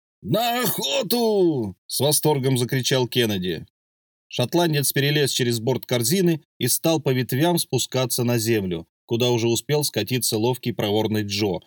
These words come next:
который ждал его, потягиваясь. Доктор, ввиду того, что с уходом его спутников нагрузка шара уменьшилась, совсем потушил горелку.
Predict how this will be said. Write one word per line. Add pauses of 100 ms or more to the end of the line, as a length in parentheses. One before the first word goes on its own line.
(140)
который
ждал
его, (160)
потягиваясь. (560)
Доктор, (200)
ввиду
того,
что
с
уходом
его
спутников
нагрузка
шара
уменьшилась, (160)
совсем
потушил
горелку.